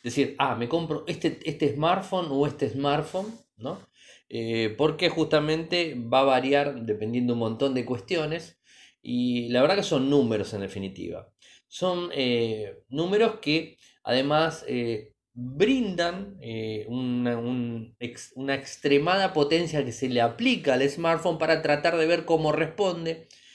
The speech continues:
Pantalla, memoria, microprocesador, eh, el bus de datos internos, el G P U, todo lo que tenga dentro el dispositivo, eh, digamos, eh,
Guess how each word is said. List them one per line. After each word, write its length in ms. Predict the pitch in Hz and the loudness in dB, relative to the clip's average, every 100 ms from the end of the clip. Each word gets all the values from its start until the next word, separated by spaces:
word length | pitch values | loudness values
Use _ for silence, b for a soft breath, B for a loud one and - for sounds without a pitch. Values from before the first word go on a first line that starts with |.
| B _ | B _
Pantalla, 680 | - 160 110 98 104 107 127 | -2 -2 -2 -2 -2 -2 -2
memoria, 720 | 156 156 107 98 101 107 107 | 0 -2 -2 -2 -2 0 -2
microprocesador, 1300 | 110 113 117 107 104 107 - 127 117 101 101 101 101 B B B | -2 -2 -4 -2 -6 -6 0 4 4 4 2 -2 -6 B B B
eh, 300 | 98 104 101 107 | -6 -4 -2 -2
el 140 | 110 | -4
bus 320 | 113 117 113 | -4 -6 -4
de 120 | 110 | 0
datos 420 | 110 113 110 107 120 | 2 2 0 -4 -4
internos, 720 | 127 131 110 101 101 104 104 | -6 -2 0 0 -2 -6 -4
el 120 | 110 | -4
G 180 | - 156 | -2 0
P 160 | 147 113 | 2 2
U, 320 | 101 101 98 | 2 -2 -4
todo 160 | 294 294 | -2 0
lo 120 | 196 | 2
que 120 | 131 | 0
tenga 380 | 160 170 160 135 | 0 0 2 4
dentro 400 | 147 151 147 135 | 4 0 0 0
el 60 | |
dispositivo, 800 | 123 123 139 - 170 190 185 196 B B B B _ _ - | 0 -2 -4 -4 -6 -2 -2 -2 B B B B _ _ -4
eh, 540 | 127 127 123 120 117 123 | 0 2 2 0 -2 -2
digamos, 400 | 135 143 151 - | 0 0 -2 -4
eh, 440 | 120 113 107 - | -6 -4 -6 -8